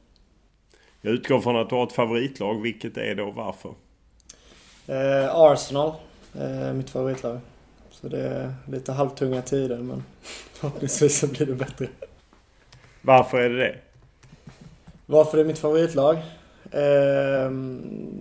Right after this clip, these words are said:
Speaker 2: nej, jag vet inte. Jag tror det hänger med sen, eh, Fredrik Ljungbergs tid och man liksom växte upp med det och,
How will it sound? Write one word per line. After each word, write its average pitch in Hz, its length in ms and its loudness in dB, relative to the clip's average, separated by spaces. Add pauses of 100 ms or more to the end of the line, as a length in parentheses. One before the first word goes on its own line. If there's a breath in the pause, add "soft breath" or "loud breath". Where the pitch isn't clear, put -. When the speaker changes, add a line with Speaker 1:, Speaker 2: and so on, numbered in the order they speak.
(140)
Speaker 2:
nej, 147 140 2
jag 147 80 6
vet 165 300 2
inte. 165 180 0
Jag 151 120 6
tror 175 160 4
det 165 80 4
hänger 156 200 2
med 151 280 4
sen, 139 280 0
eh, 139 540 2
Fredrik 143 520 -2
Ljungbergs 131 460 0
tid 135 280 2
och 131 80 2
man 131 300 -2
liksom 127 300 -6
växte 131 300 -6
upp 127 140 -8
med 123 140 -4
det 120 260 -2
och, 120 360 -6